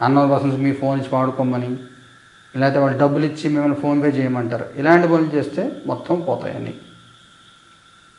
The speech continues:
అందువల్ల నష్టపోయే అవకాశం, మోసపోయే అవకాశం ఉంటే చాలా జాగ్రత్తగా ఉండండి.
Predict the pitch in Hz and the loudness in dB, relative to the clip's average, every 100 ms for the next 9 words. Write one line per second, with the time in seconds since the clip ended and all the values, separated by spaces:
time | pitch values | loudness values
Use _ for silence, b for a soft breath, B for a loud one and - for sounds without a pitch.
0 | _ - 120 110 120 160 156 120 117 170 | _ -18 -12 -4 0 2 2 0 0 0
1 | 160 156 147 135 127 127 170 143 123 131 | 0 0 2 0 0 -4 -2 0 0 0
2 | 135 123 120 117 113 180 - 147 123 123 | -2 -2 -4 -4 -4 -6 -4 -6 -2 0
3 | 123 120 117 117 110 92 113 | 2 0 -4 -10 -10 -10 -12